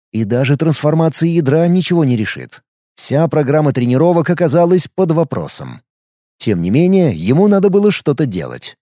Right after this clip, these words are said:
«Работаем с тем, что есть», — сообщил он миром после долгого совещания. Снова пришлось погружаться в расчёты и выбирать приоритетный навык. Остановились на магните.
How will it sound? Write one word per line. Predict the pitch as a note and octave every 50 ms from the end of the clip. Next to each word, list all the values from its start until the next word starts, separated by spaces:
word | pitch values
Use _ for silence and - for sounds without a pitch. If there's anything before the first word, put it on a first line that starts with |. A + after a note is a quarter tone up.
| _ _ _ _ _ _ _ _ _ _
«Работаем | - C3+ - A#2+ A#2+ C#3 F3+ F#3 - F#3+ F#3+ F#3
с | C#3 -
тем, | F#3 G3 G3
что | D3+ - F#3
есть», — | F3+ G3 G3+ F#3+ E3 C3 - - - - _ _ _ _
сообщил | - - - G2 G2 F#2 - - B2+ A#2+ G#2+
он | G#2 G#2 A2+
миром | D#3 F3+ F3+ E3+ D3+ A#2+ G2 - -
после | F3 F3 D3 - F3+ E3
долгого | D3 E3+ E3 C#3+ A2+ C3 C#3 C3
совещания. | - - C#3 A#2+ - - G2+ D2+ C2 A#1 A1+ A1 - _ _ _ _ _ _ _ _ _ _ -
Снова | - - - F2+ A2 D3 F3 F#3 F#3+ E3+
пришлось | D#3+ E3 C#3+ - E3+ F3+ E3+ -
погружаться | - E3+ D3 D3+ D3 A2+ D#3+ D#3 - - D#3
в | C3+
расчёты | C3 B2 - - - F#3 F#3 C#3+ F3 E3 C3 F2+ - -
и | F#2
выбирать | A#2+ D3+ D#3+ D#3+ F3+ F#3 F3+ F3 - -
приоритетный | E3 F3 E3 D#3 D3+ D3 - - C#3+ B2+ - C3
навык. | A#2+ A2 F2 C#2+ B1 A#1 - - - _ _ _ _ _ _ -
Остановились | - C3 C3 - - D#3+ F3 F#3 G3+ G#3 G#3 G#3 F3 - -
на | D#3 D#3 F#3
магните. | F#3+ F3+ D3 G#2 F2+ E2+ D#2 - - - A1+ -